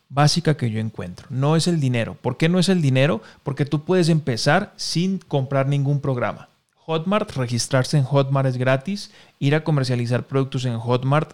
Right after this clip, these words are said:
es gratis. No los de seminarios online, cualquier otro de Hotmart. Y puedes empezar a ver videos en YouTube. Te va a tomar un poco más de tiempo, pero lo puedes hacer sin costo, ¿sí?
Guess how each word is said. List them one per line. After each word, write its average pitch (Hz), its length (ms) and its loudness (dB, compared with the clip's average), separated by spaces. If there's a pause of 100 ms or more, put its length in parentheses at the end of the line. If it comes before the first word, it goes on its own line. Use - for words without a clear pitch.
(120)
es 113 220 -10
gratis. 120 520 -2 (220)
No 113 140 -4
los 165 120 0
de 160 120 0
seminarios 123 380 -2
online, 120 400 -2 (180)
cualquier 113 340 0
otro 160 220 2
de 143 40 2
Hotmart. 117 540 -4 (380)
Y 185 140 2
puedes 190 300 4
empezar 151 400 4
a 160 60 6
ver 165 160 6
videos 151 460 2
en 147 120 6
YouTube. 160 460 2 (300)
Te 110 100 -8
va 107 60 -2
a 113 60 -4
tomar 143 200 4
un 147 100 0
poco 143 200 -2
más 143 160 2
de 139 80 2
tiempo, 139 320 2
pero 123 180 -2
lo 113 140 -2
puedes 131 200 0
hacer 113 300 -4
sin 127 160 -4
costo, - 440 -10 (180)
¿sí? 135 320 -6